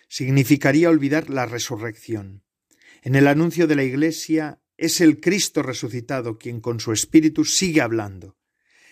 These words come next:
Él es también la persona que anuncia. Como dice un texto del concilio, Cristo está presente en su palabra, pues cuando se lee en la Iglesia la Sagrada Escritura,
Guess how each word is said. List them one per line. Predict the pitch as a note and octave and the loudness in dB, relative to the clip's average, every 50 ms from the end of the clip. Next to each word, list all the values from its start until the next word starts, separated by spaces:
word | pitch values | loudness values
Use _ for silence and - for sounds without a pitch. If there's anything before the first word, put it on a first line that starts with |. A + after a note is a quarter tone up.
| _ _ - | _ _ 0
Él | C#3+ C#3+ C#3+ | 4 6 6
es | D3+ D3+ C#3+ - - - | 6 6 4 0 -6 -8
también | - B2 B2 B2 A#2+ C3+ D3+ E3+ F3 F3 E3+ - _ _ _ _ _ _ _ | -8 -10 -10 -10 -4 -2 -2 -2 -2 -4 -10 -16 _ _ _ _ _ _ _
la | - A2+ A#2+ A#2 A2+ - - | -6 -4 -4 -4 -4 -4 -6
persona | A#2 A2 G2+ G2+ - - - E3 D#3 C3+ A2+ F#2 F2+ F#2+ _ _ _ _ | -6 -6 -4 -4 -4 2 2 2 2 2 -2 -8 -12 -16 _ _ _ _
que | - A#2+ | -10 -8
anuncia. | A2+ A#2 A2+ A2+ A2 G2+ - - - F2+ G2 G2+ _ _ _ _ _ _ _ _ _ _ _ _ _ | -6 -4 -4 -6 -6 -8 -12 -16 -16 -16 -18 -18 _ _ _ _ _ _ _ _ _ _ _ _ _
Como | _ A#2 G#2+ A2+ A2+ A2+ | _ -2 0 2 2 2
dice | B2 C3 A2+ - - C3+ C3 B2+ B2+ B2 B2 | 2 0 -2 -2 -2 0 0 0 0 0 -2
un | B2 A2+ A2+ A#2+ B2+ C3+ C3 B2+ A2+ | -2 -4 -6 -6 -6 -6 -6 -6 -6
texto | - C3 B2 A#2 - - - C3 B2+ B2 | -6 -6 -6 -6 -8 -8 -6 -6 -6 -4
del | A#2 A#2+ A#2 A2+ | -4 -4 -6 -4
concilio, | - B2 A#2+ A2+ - C3 C3 A#2+ A2 G#2+ G#2 G#2 G#2+ _ _ _ _ _ _ _ | -4 -4 -4 -2 -2 -2 -2 0 0 0 -2 -2 -8 _ _ _ _ _ _ _
Cristo | _ - D3+ D3+ D3 - - - C#3 | _ 6 6 6 6 2 -4 -10 -10
está | - - - C#3 B2+ - | -12 -10 -12 -14 -14 -12
presente | B2+ B2 A2+ - D3+ D#3 E3 D#3 D#3 D#3 | -14 -12 -10 -8 -8 -8 -8 -6 -6 -6
en | C#3+ | -6
su | C3 - - A#2+ | -6 -10 -12 -10
palabra, | - A#2+ B2 B2 B2 A2+ A2 A2 G#2+ | -6 -4 -2 0 -2 -2 -4 -8 -10
pues | A2 - A2 | -12 -14 -16
cuando | - - A#2+ A#2+ A2+ A2 | -14 -12 -12 -8 -8 -8
se | G#2 - B2 A#2 | -6 -6 -4 -2
lee | C3 C#3 C#3 C3 B2 - - _ | 0 0 0 -2 -4 -8 -14 _
en | - B2 A#2+ A#2 | -16 -12 -10 -8
la | A2+ A2 | -4 -4
Iglesia | A2+ G#2+ A#2 B2 C3+ C3+ B2 - - B2 A2+ | -2 -2 -2 -2 -2 -2 -4 -4 -6 -6 -6
la | A2 G#2+ | -6 -8
Sagrada | - - A2 G#2+ C3 C3 B2+ B2+ | -6 -8 -8 -6 -6 -6 -4 -4
Escritura, | A#2+ - - - G#2+ G#2 G#2+ - D3+ D#3 D#3+ D#3 - | -6 -8 -6 -6 -6 -6 0 2 4 4 4 0 -4